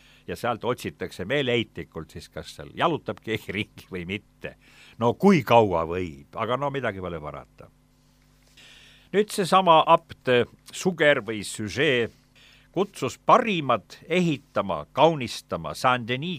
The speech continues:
kirikut. Ka keskajal oli ju tööjõu liikumine, ega siis see pole midagi uut. Ja kuulsaid meistreid kutsuti üle Euroopa sinna, kus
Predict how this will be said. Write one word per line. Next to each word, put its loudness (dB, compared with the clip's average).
kirikut. -6
Ka 2
keskajal 0
oli -2
ju -2
tööjõu -2
liikumine, -10
ega -8
siis -14
see -8
pole -8
midagi -6
uut. -10
Ja -2
kuulsaid -4
meistreid -4
kutsuti -6
üle 0
Euroopa -2
sinna, -8
kus -12